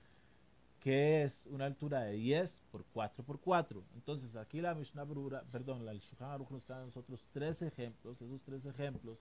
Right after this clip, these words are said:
propiamente son para decirnos que el Reshut Yahid puede ser en una parte plana, en una parte elevada, en una parte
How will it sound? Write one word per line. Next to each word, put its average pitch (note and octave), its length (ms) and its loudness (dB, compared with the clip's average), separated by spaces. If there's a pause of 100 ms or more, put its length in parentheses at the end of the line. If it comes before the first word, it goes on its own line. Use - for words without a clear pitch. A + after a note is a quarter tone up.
propiamente A2+ 720 -8 (2250)
son C#3+ 200 2
para D3+ 180 10
decirnos C#3 480 4
que - 80 -4
el B2+ 80 0
Reshut C3+ 300 -6
Yahid C3+ 380 0 (100)
puede C3 180 0
ser C3 200 -2
en B2+ 60 -2
una B2 280 -4
parte - 340 0
plana, D3 520 2
en A2+ 60 -10
una A#2+ 160 -6
parte B2+ 360 0
elevada, A#2+ 380 6
en A#2+ 80 0
una A2+ 180 -6
parte A#2 520 -4